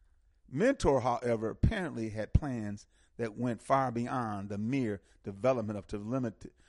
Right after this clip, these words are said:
of Telemachus's cognitive skills. His intentions as a Greek were naturally homosexual. Historically, in European culture,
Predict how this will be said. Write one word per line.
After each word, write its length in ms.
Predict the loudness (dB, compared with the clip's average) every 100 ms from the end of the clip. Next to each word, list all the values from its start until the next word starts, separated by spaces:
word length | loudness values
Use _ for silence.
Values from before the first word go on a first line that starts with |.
| -14 -12
of 120 | -8
Telemachus's 840 | -4 0 0 -2 -8 -12 -12 -14 _ _ _ -10
cognitive 540 | -4 -4 -4 -10 -14
skills. 600 | -12 -8 -8 -10 -20 -20 _ -20 -20 0
His 180 | 4 6
intentions 720 | 4 2 0 0 0 -6 -8 -16 _ _
as 120 | -4 -2
a 80 |
Greek 380 | -4 0 0 0 -8 _ _ -8
were 100 | -4
naturally 500 | -2 -4 -6 -14 -16 -16 -6
homosexual. 840 | -4 -2 -4 -6 -6 -8 -14 -16 -20 _ _ _ _ _ _ _ _ _ -20 -4
Historically, 800 | -2 2 4 4 4 -2 -6 -8 _ -6
in 160 | -2 0
European 1400 | 2 2 2 -10 _ _ _ _ _ _ 2 2 -4
culture, 560 | -4 0 0 -2 -12